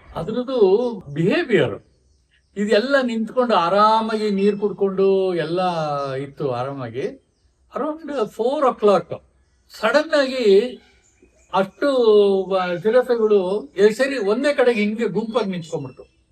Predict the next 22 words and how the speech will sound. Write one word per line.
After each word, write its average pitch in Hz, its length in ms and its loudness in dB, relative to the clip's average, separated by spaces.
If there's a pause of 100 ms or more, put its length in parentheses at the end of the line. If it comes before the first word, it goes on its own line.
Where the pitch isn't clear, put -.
(460)
ಯಾವ 226 220 2
ತರ 269 220 0
ಅಂತಂದ್ರೆ 226 760 0 (160)
ಅದು 170 200 0
ನಾಲ್ಕು 220 760 0
ಡೈರೆಕ್ಷನ್ 240 540 0
ಅಲ್ಲೂ 240 420 -4
ನೋಡ್ತಾ 214 340 -2
ಇದೆ, 139 340 -2 (420)
ಬಾಡಿ 233 260 2
ಎಲ್ಲ 247 220 4
ಒಟ್ಟಿಗೆ 214 340 0
ಇದೆ, 202 300 2
ತಲೆ 220 300 2
ಡೈರೆಕ್ಷನ್ 214 480 0
ಮಾತ್ರ 190 240 -2
ಬೇರೆ 180 260 -2
ಬೇರೆ 156 240 -4
ಇದೆ. 107 280 -10 (580)
ಆ 233 140 4
ತರ 254 140 2 (120)
ನಿಂತ್ಕೋತು. 180 720 -6